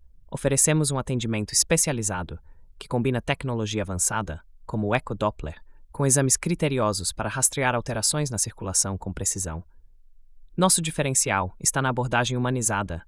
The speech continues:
e na atenção personalizada, que já transformou a vida de muitos pacientes com desafios vasculares. Essa combinação de métodos modernos e experiência clínica garante um diagnóstico precoce,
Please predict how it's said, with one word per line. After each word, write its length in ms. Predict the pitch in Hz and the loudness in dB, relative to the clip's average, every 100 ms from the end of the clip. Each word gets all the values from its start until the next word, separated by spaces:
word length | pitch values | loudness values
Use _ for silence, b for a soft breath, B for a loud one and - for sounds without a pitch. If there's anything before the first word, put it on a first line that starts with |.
| - - | -14 -4
e 80 | |
na 100 | 127 | 0
atenção 440 | 123 135 123 131 117 | 2 2 2 2 2
personalizada, 960 | - 156 - 131 110 101 98 87 82 - - - | 2 2 2 0 -2 -2 -4 -6 -10 -12 -18 0
que 100 | 165 | 4
já 140 | 202 | 4
transformou 560 | - 196 - 143 143 135 | 4 0 2 0 2 0
a 20 | |
vida 240 | 123 123 | 0 -2
de 100 | 117 | 0
muitos 400 | 123 147 175 175 | 2 2 2 0
pacientes 720 | - 147 - 107 104 - - | 0 0 0 -2 -4 -2 -4
com 180 | - 123 | -4 -4
desafios 520 | 113 107 - 110 104 | -2 -2 -2 -4 -4
vasculares. 720 | - - - 98 78 - - - - - - - - - | -2 -4 -4 -6 -6 -8 -8 -10 -18 -20 -20 -20 -20 -4
Essa 220 | 185 - | 4 4
combinação 600 | 185 165 147 127 - 156 | 4 2 4 4 6 4
de 120 | 139 | 2
métodos 420 | 117 107 - 101 98 | 0 -2 -4 -6 -4
modernos 720 | 95 98 123 110 92 90 - | -4 0 0 0 -4 -4 -6
e 80 | 107 | 0
experiência 580 | - 117 113 131 - | 0 0 -2 0 -2
clínica 600 | - - 135 117 - 80 - - - - | -4 -4 -2 -2 -4 -10 -12 -20 -20 -4
garante 380 | 135 147 151 143 | 2 2 2 0
um 40 | |
diagnóstico 580 | 139 120 120 107 - - | 0 0 0 -2 -4 -6
precoce, 640 | - 95 - 131 - 80 | -10 -6 -2 2 2 -2